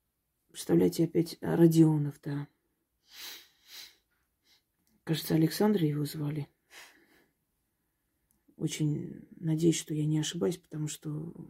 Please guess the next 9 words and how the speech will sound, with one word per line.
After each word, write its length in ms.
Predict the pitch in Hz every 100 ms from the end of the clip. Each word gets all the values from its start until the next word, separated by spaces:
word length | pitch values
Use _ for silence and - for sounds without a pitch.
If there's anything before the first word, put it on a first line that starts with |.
| - _ _ _ _ _ _ _ _
много 520 | - 170 190 165 165
раз 220 | 156 151
приходили. 680 | - 147 - 151 151 139 139 - _ _ - - - - _ _ _ _ _ _ _ _ _ _
Вот 320 | 170 185 185
он 180 | 170 160
приходил, 840 | 156 160 - 156 151 156 147 139 - _ _ - - -
э, 640 | 156 165 160 - 160 160 - _ _ _ _ _ _ _ _ _ _ _ _ _ _ _ _ -
просил 520 | 165 165 - 156 151
его 360 | 151 151 151